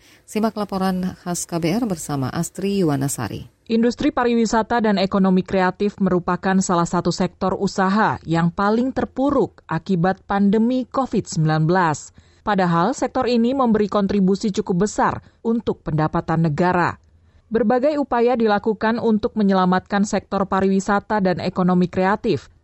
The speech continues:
Speaker 2: termasuk industri pertemuan, insentif, konvensi, dan pameran atau mais.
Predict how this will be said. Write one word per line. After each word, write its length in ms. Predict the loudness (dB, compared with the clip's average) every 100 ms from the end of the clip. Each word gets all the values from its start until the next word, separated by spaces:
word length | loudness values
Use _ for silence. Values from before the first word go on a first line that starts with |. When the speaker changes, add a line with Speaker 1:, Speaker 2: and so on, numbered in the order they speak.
| -4
Speaker 2:
termasuk 480 | 0 0 0 -4
industri 480 | 0 2 2 0 -4
pertemuan, 640 | -4 -4 0 2 2 0 -2 -10 _ -8
insentif, 800 | -6 0 2 2 0 -2 -4 _ _
konvensi, 720 | -6 -4 -2 0 0 0 0 2
dan 160 | 0
pameran 640 | 0 0 2 2 2 0 -2
atau 240 | -6 -2 0
mais. 560 | 2 2 0 -2 -10